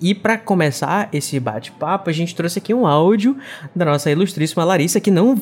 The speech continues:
não veio aqui defender o Snape, dessa vez ela veio contar pra <laughs> gente um pouquinho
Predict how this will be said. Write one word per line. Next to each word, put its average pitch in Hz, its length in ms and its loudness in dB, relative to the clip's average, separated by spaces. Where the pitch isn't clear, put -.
não 185 180 6
veio 185 160 4
aqui 170 160 0
defender 156 300 0
o - 20 2
Snape, 131 320 0
dessa 139 240 -2
vez 143 160 0
ela 160 140 6
veio 160 120 0
contar 175 300 0
pra 214 100 2
<laughs> - 0 -
gente 180 240 2
um - 40 -12
pouquinho 175 440 0